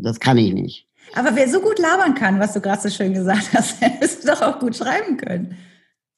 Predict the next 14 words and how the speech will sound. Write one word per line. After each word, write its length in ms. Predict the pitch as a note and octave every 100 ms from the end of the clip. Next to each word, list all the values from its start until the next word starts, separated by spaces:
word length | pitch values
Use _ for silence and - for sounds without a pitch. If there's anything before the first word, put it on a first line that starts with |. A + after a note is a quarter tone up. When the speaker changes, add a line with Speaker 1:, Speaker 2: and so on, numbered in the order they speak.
| _ _ _ _ _ -
Speaker 1:
Nee, 260 | C#3 C#3+ D3+ C#3
irgendwie 340 | D3 D#3 C3+
ist 260 | D3 C#3 C#3+
das 120 | C#3
was 160 | C#3+ A#2+
anderes. 640 | B2+ B2+ B2+ G#2+ G2+ - _ _ _
Und 200 | - B2+
ich 80 | A2+
glaube, 260 | A#2 C3 C#3
Twitter 420 | B2 C#3+ D3 C#3+
ist 120 | A#2+
eher 180 | - A#2+
mein 260 | A2+ A#2 A2+
Medium. 480 | A2 G2+ G#2 G2+